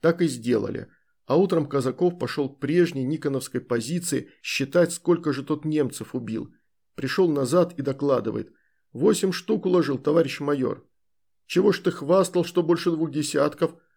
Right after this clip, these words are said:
укоризненно спросил комполка. Никонов пожал плечами.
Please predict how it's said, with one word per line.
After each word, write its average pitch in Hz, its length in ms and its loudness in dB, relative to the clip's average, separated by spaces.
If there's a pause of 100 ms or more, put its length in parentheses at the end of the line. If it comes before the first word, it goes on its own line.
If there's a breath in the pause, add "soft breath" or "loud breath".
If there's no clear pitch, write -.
(140)
укоризненно 147 640 2
спросил 147 440 -2
комполка. 135 720 -2 (600)
Никонов 147 500 2
пожал 139 300 0
плечами. 120 680 -4